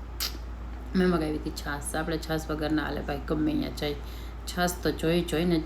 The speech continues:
જોઈએ જ. અને આ બંને લોકો અહીંયા કરે છે મસ્તી.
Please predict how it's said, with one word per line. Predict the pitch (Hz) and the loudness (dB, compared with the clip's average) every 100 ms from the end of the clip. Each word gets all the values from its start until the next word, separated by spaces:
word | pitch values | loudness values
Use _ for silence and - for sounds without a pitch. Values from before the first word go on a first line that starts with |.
| - | 4
જોઈએ | 185 180 151 190 196 170 - | 8 8 8 6 6 2 -4
જ. | - - - - - - - - - - - - - - - | -4 -4 -6 -8 -8 -8 -10 -10 -10 -10 -10 -10 -10 -4 6
અને | 196 190 180 | 8 10 8
આ | 180 | 6
બંને | 170 175 170 | 4 4 4
લોકો | 170 160 | 2 2
અહીંયા | 165 170 160 | 4 4 4
કરે | 160 175 175 | 2 2 0
છે | 185 | 2
મસ્તી. | 170 160 165 202 - - 226 | 2 4 6 6 4 2 2